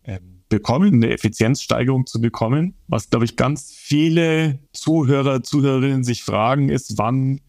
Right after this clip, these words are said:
wird denn eigentlich der Computer von vorne bis hinten alle Entscheidungen treffen? Ich glaube,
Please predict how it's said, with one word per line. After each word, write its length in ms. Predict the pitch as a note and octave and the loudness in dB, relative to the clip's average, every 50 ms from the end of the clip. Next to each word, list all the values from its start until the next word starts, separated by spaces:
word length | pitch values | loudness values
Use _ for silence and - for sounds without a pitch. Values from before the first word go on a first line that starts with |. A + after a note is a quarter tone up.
| _ _ _ _ _ _ _ _ _ - G#2+ | _ _ _ _ _ _ _ _ _ -8 -2
wird 300 | G2+ A#2 B2+ B2+ - - | 0 0 0 0 0 0
denn 160 | A#2+ A2+ - | 0 0 0
eigentlich 760 | - - G#2 A2 A#2 A#2+ B2 A#2 G#2+ A2 A#2+ A#2 - - - | -2 -2 -2 0 0 -2 -2 0 2 2 0 0 -2 -4 -4
der 140 | - A#2 | -4 -4
Computer 580 | - - B2 A2 G#2 - - C3 C3+ C3 C3 A#2 | -2 -2 -2 -2 -2 -2 -2 -2 0 0 0 0
von 200 | - - A2 G2+ | 0 0 -2 -2
vorne 320 | - - A2 A2+ B2 C3 | -2 -4 -2 0 2 2
bis 180 | A2 A2 G#2 - | 2 0 0 0
hinten 260 | A#2+ A#2 - - - | -2 -2 -2 -2 -2
alle 220 | A2+ A2+ G#2 G#2+ A#2+ | -2 -2 0 -2 -4
Entscheidungen 540 | A#2 F#2+ - G#2 G#2 A#2 A#2+ A2 G2+ F#2+ | -6 -4 -4 -2 -2 0 0 0 -2 -2
treffen? 440 | - - G2+ F#2+ - _ F#2+ F#2+ F#2+ _ - - - | -4 -6 -12 -12 -12 _ -20 -20 -20 _ -16 -10 -4
Ich 220 | - B2 - - | -4 -4 -4 -2
glaube, 540 | - A2 G#2 G#2 A2+ A#2 A#2+ B2 B2 B2 | -2 0 0 2 2 2 2 2 0 0